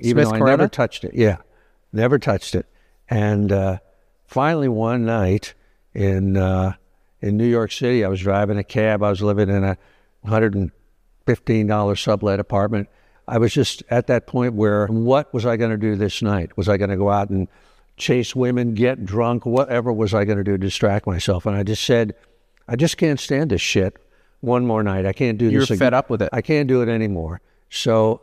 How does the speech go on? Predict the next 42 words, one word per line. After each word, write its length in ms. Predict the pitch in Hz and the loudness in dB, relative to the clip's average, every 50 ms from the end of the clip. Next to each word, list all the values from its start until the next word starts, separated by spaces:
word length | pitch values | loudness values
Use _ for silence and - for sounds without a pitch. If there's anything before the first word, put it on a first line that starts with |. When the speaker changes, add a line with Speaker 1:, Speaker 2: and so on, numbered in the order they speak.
| _ - | _ -8
Speaker 1:
I 280 | 110 107 107 107 107 107 | -4 -2 0 0 0 0
sort 280 | 101 - - 117 110 110 | -2 0 0 2 2 2
of, 240 | 104 101 95 95 | 0 -2 -2 -2
uh, 300 | 101 98 95 95 95 90 - _ _ _ _ _ - | -2 0 0 0 -2 -2 -6 _ _ _ _ _ -10
pulled 300 | - 147 151 156 151 143 | -2 0 0 2 2 2
out 160 | 139 139 135 | 0 0 0
the 80 | 147 123 | -2 -4
typewriter, 760 | - 131 113 110 107 - 98 92 87 87 80 87 110 127 - _ _ _ _ _ _ _ - | -2 -2 0 0 0 0 0 -2 0 0 0 0 -2 -2 -4 _ _ _ _ _ _ _ -4
expecting, 720 | 120 104 - - - - 135 131 127 - - 135 123 113 | -4 -4 -2 -4 -2 0 0 0 0 0 -2 -2 0 0
you 60 | 104 | 0
know, 160 | 101 101 95 90 | 0 0 -2 -2
for 120 | - 113 | -2 -2
no 300 | 104 113 123 127 135 135 | -2 0 0 0 0 0
re-, 180 | 131 123 131 131 | 0 0 0 0
like, 200 | 107 98 101 - | 0 -2 -2 -2
what 340 | 101 104 110 135 139 135 | -2 0 0 0 0 0
was 160 | - 131 101 113 | -2 -2 0 0
I, 140 | 104 110 | 0 0
what 160 | 117 110 127 139 | 0 2 2 2
did 120 | 143 123 | 2 2
I 100 | 110 98 | 0 -2
expect? 520 | 90 - - - - - 123 87 78 - | -4 -6 -8 -4 0 0 0 0 0 -2
I 40 | 95 | -2
was 140 | 87 87 87 | -2 0 0
gonna 200 | 92 92 90 90 | -2 -2 -2 -2
write, 320 | 87 92 95 101 113 - _ _ - _ _ _ _ _ _ - | 0 2 2 2 2 0 _ _ -20 _ _ _ _ _ _ -8
"The 80 | - 95 | -6 -4
Sun 260 | - - 117 113 110 | 0 0 0 2 2
Also 300 | 110 107 101 - - 101 | 0 -2 -2 -2 -2 -2
Rises," 560 | 98 98 92 90 98 113 110 - 143 110 139 | 0 0 0 0 0 -2 0 0 -2 0 0
or 80 | 131 113 | -2 0
something? 360 | - 151 131 - 160 151 151 - | 0 -2 -2 0 -2 -2 -4 -4
Speaker 2:
<laughs> 40 | - - - - - - - 359 - - | -6 -6 -8 -8 -8 -10 -16 -16 -14 -8
Speaker 1:
So 180 | - - 131 | -2 0 0
I 80 | 135 131 | 0 0
sat 280 | - - 165 175 185 | 0 0 0 0 0
down 440 | - 170 165 - 147 104 104 113 120 | -2 -2 -2 -2 -2 -2 -2 -4 -4
for, 160 | - - 113 | -4 -2 0
like, 160 | 110 110 107 104 | 2 2 2 0
about 200 | 104 104 101 - | 0 -2 -2 -2
two 220 | - 147 143 131 | -2 0 2 2
hours 540 | 107 92 87 85 82 85 101 127 - - - | 2 2 0 -2 -2 -2 -2 -2 -4 -6 -10